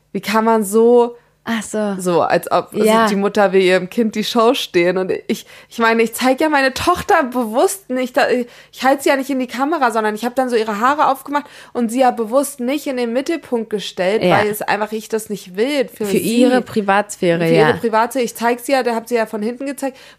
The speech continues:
Speaker 1: Auch, dass das, also es war ein Zara Sommerkleid, was knielang war. Und dann schreiben welche, das ist zu aufreizend.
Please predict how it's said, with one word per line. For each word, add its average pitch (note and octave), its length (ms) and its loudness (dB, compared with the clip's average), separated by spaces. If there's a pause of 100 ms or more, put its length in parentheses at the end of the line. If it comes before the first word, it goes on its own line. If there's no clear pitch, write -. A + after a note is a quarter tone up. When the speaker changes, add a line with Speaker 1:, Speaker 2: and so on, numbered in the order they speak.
Speaker 1:
Auch, G#3 320 0
dass G3 260 -2
das, - 320 -6
also F#3+ 240 0
es F3+ 140 -6
war F3+ 100 2
ein F3 80 -6
Zara F#3 340 -2
Sommerkleid, F3+ 760 -4
was F3 240 -6
knielang F#3 720 -6
war. E3 280 -4
Und F3 120 -8
dann F3 240 -6
schreiben F3+ 340 -6
welche, E3+ 240 -8
das F3 160 -12
ist - 240 -14
zu - 160 -12
aufreizend. - 580 -8